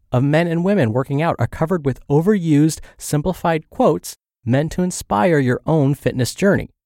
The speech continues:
But instead of inspiring many to better oneself through training and nutrition, it can become a creator of unrealistic expectations. So when you're exposed to these images on a daily basis, it's easy to forget the results you see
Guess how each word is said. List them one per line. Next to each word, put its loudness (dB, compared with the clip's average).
But 0
instead -2
of -2
inspiring 0
many 2
to -2
better 0
oneself 0
through -2
training -2
and 0
nutrition, -2
it -4
can 0
become -2
a -2
creator 0
of -2
unrealistic -2
expectations. -6
So 2
when 0
you're 0
exposed -2
to -4
these -4
images 0
on 2
a 0
daily 0
basis, -6
it's -2
easy 2
to 0
forget 0
the 2
results 2
you 2
see -2